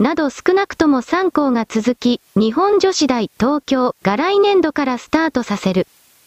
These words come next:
検討中のところもあるが、約七十校ある女子大では少数派だ。性自認の悩みは身近な話。九州でいち早く、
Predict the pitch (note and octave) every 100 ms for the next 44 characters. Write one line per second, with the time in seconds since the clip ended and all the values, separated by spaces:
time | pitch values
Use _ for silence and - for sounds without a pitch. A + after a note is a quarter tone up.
0 | _ _ _ _ _ _ _ - D4 F4+
1 | F4+ F#4+ F#4+ - F4+ F4 F4+ D#4+ F4 F4+
2 | E4 D4 D4 D4 C4 A#3+ - _ G#3 E4
3 | - D4 G3+ C4 F#4 G4+ - F4 E4 D#4
4 | C#4+ B3+ G3+ G#3 D#4 D#4+ D4+ D#4+ A3 F3+
5 | G#3+ C4+ - C#4 B3 A3+ G#3 G3+ _ _
6 | _ _ _ _ _ _ _ _ _ -
7 | D4 F#4+ G4 G#4 G4 E4+ D4 B3 G3 C4
8 | F4 F4+ C#4+ G3+ E3+ F3+ D4+ F4+ E4+ E4
9 | C4 B3+ B3+ - - _ _ _ _ _
10 | _ _ _ - - G4+ F#4+ E4 D#4 C4
11 | A#3 - D#4+ D#4+ D#4 C#4+ - A#3+